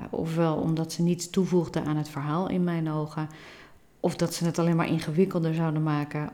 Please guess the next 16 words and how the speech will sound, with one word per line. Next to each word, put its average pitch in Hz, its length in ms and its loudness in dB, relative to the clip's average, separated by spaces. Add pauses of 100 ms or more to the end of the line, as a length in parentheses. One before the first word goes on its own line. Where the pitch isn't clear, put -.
of 151 200 -6
gewoon 147 600 -4
niet 175 460 2
goed 156 200 -2
leesbaar 147 600 4
in 139 140 -6
het 139 120 -8
verhaal. 135 460 -8 (720)
Die 190 200 -2
keuzes, 233 400 8
die 208 120 4
waren 226 260 6
soms 202 240 2
best 196 260 2
moeilijk 180 640 6 (180)
en 170 460 -4